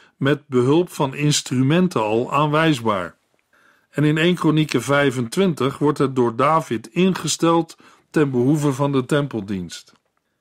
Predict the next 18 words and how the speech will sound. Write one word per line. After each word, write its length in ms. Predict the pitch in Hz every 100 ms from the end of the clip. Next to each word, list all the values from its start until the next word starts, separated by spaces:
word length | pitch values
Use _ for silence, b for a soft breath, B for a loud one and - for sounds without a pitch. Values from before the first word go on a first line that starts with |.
| _ _ -
In 160 | 160
de 80 | 151
volgende 500 | 185 226 190 135 110
verse 500 | 107 95 92 131 156 b b b _
worden 240 | 151 147
de 120 | 127
aantallen 640 | 131 147 190 185 175 170 139
en 180 | 120 117
namen 360 | 123 170 170
genoemd 380 | - 139 180 180
van 180 | - 135
degenen 520 | 113 135 151 180 170
die 140 | 147
geschikt 520 | 135 131 - 208 - -
zijn 440 | 117 117 170 180 B B B B
voor 280 | - 160
deze 340 | 143 123 113 110
dienst. 560 | 101 90 80 - -